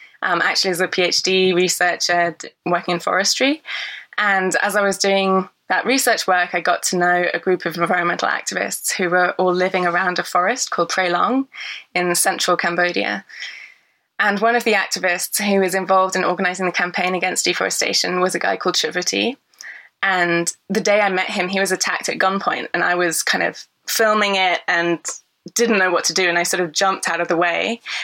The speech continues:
And at the same time, a lot of the community members who were there, like, initially just two or three people, and then a whole rush,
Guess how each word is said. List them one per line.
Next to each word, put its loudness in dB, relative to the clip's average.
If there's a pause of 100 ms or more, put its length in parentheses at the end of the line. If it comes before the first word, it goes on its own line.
And 0
at 0
the 0
same 0
time, 2
a 4
lot 2
of -2
the -2
community 2
members 2
who 0
were 2
there, 2
like, -2 (100)
initially 2
just -2
two 2
or 4
three -2
people, 2
and 2
then 2
a -2
whole 0
rush, -2